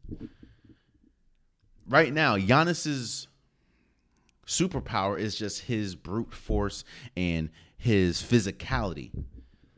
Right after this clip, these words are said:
and his ability to finish around the rim. That's not diminishing anytime soon.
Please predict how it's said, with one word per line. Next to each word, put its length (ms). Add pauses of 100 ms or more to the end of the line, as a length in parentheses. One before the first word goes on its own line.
(140)
and 120
his 200
ability 420
to 100
finish 420
around 300
the 80
rim. 380 (1200)
That's 380
not 240
diminishing 560
anytime 480
soon. 340